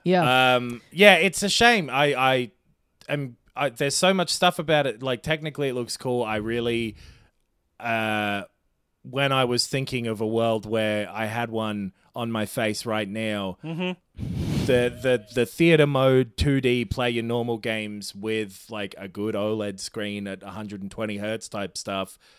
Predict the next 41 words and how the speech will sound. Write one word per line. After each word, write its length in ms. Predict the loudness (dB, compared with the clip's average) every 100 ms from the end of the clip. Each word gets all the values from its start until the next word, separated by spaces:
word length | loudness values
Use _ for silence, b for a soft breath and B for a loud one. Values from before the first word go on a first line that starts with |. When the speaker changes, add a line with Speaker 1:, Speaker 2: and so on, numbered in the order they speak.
| b b
Speaker 2:
that 180 | 2 2
was 120 | 2 -4
appealing 600 | -4 -2 -2 -4 -6 -10 _ _ _
and 100 | -8
apparently 380 | -4 -2 -2 -2
works 240 | -2 0
Speaker 1:
Yeah. 160 | 4 4
Speaker 2:
very 240 | 4 0
well, 460 | 0 0 0 -2 -4
and, 120 | -8 -4
like, 100 | 0
Speaker 3:
Right. 140 | 0
Speaker 2:
those 100 | -2
screens 320 | -6 -8 -8
are 40 | -10
crisps 380 | -10 -10 -10 -10
and, 180 | -10 -12
and, 240 | -14 -12 -12
and 140 | -12
everything. 340 | -10 -12 -10
So, 280 | -10 -8 -8 -10 b b b b b b
uh, 160 | -12 -10
it's 160 | -8 -8
a 60 |
shame, 320 | -6 -4 -4
but 300 | -4 -4 -4
we'll, 180 | -6 -8
we'll, 220 | -6 -8 -10 _
we'll, 240 | -6 -6 -6
we'll 180 | -4 0
all 180 | 0 0
end 180 | -2
up 200 | -6 -6
with 140 | -10 -10
them 160 | -10
one 200 | -8 -8
day, 220 | -8 -8 -10
possibly, 680 | -12 -12 -12 -12 -12 -12 -12
if 120 | -12
there's 280 | -12 -12 -16 _ _
good 240 | -12 -12